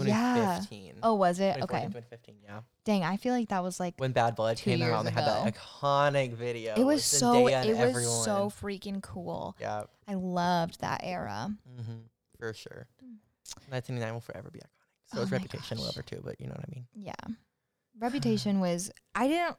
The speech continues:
Speaker 1: I didn't love it when it first came out, but it was so good.
Speaker 2: It's
Speaker 1: We've been
Speaker 2: the
Speaker 1: talking about Taylor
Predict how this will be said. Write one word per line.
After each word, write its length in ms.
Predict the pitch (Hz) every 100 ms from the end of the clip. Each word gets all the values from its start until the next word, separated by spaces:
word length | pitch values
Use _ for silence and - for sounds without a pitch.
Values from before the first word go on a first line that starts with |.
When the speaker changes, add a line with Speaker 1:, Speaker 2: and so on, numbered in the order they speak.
| _
Speaker 1:
I 160 | 214 254
didn't 300 | 302 302 220
love 160 | 196
it 100 | 226
when 100 | 208
it 80 | 190
first 200 | 190 190
came 160 | 196 185
out, 160 | 190
but 80 | 185
it 100 | 170
was 140 | 87
so 180 | - - -
good. 100 | 127
Speaker 2:
It's 400 | 123 120 - - _ _ _ _ - - - - -
Speaker 1:
We've 140 | 254 302
been 140 | 370
Speaker 2:
the 60 | 339
Speaker 1:
talking 240 | 330 311
about 200 | 285 226
Taylor 180 | - 202